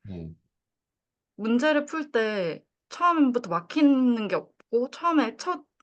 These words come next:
Speaker 2: 한 문장씩 읽는 게 되게 독해력이 좀 좋아졌다라고 생각이 들더라고요. 문-,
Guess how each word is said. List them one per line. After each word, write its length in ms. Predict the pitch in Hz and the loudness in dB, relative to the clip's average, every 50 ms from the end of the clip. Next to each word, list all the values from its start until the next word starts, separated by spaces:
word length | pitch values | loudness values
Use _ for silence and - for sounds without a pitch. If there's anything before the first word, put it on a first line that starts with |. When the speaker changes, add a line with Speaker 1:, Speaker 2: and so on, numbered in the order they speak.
| _ _ _ _ - | _ _ _ _ -12
Speaker 2:
한 180 | - 330 349 | -8 -6 -4
문장씩 640 | 349 339 302 294 269 277 302 277 262 247 - 208 175 | 0 4 4 4 4 4 0 -2 -2 -4 -6 -6 -4
읽는 480 | 175 185 185 185 226 226 220 208 190 185 | -2 -4 -2 -2 -2 -2 -2 -4 -4 -4
게 140 | 190 180 | -4 -4
되게 420 | 170 180 175 - 170 160 156 151 - - _ _ _ _ _ _ _ _ _ _ _ _ _ _ _ _ _ _ _ _ _ _ | -4 -6 -8 -4 -4 -4 -4 -6 -10 -18 _ _ _ _ _ _ _ _ _ _ _ _ _ _ _ _ _ _ _ _ _ _
독해력이 580 | - 226 226 - - 320 311 311 294 233 226 226 | -8 -8 -8 -6 -6 -4 0 0 0 0 -2 -4
좀 400 | - 202 190 180 175 170 - - 233 - | -4 -6 -6 -6 -6 -8 -10 -14 -16 -20
좋아졌다라고 720 | - - 208 202 226 247 254 247 - - 185 185 170 160 170 | -8 -2 0 2 2 2 0 -2 -2 -2 -2 -2 -2 -4 -6
생각이 360 | 190 226 226 226 220 196 180 | -8 -6 -4 -4 -2 -4 -4
들더라고요. 580 | 185 185 170 165 180 165 160 156 156 185 208 180 | -6 -6 -4 -2 -2 -2 -2 -2 -4 -4 -6 -6
문-, 280 | 165 175 185 180 - | -6 -8 -8 -8 -10